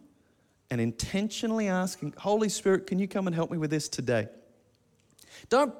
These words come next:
don't blanket it. Don't be like, "Oh, in the coming, you know, future." Today, Monday morning, it's me again. I haven't got the church. I haven't got the worship team helping me. It's just me and you, God.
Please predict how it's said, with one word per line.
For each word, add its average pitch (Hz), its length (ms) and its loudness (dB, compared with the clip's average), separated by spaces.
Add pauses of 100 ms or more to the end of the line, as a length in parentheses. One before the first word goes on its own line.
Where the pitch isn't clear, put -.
(140)
don't 214 320 0
blanket 147 340 4
it. - 160 -8
Don't 202 140 6
be 214 80 8
like, 156 180 8
"Oh, 175 220 8
in 147 80 4
the 131 100 2
coming, 139 340 0 (200)
you - 100 -2
know, 107 100 -2 (140)
future." 110 340 0 (720)
Today, 110 600 2 (640)
Monday 147 500 4
morning, 104 420 -4 (1040)
it's - 140 -12
me 117 220 0
again. 104 260 -8 (1700)
I 95 80 -10
haven't 123 240 2
got 131 160 0
the 117 80 -6
church. - 500 -4 (480)
I - 40 -14
haven't 131 260 2
got 120 140 0
the 113 60 -12
worship 113 360 0
team 110 260 -2
helping 104 320 -2
me. 107 160 -8 (420)
It's - 100 -12
just 110 140 -8
me 117 280 2
and 107 100 2
you, 101 160 -4
God. 110 300 -6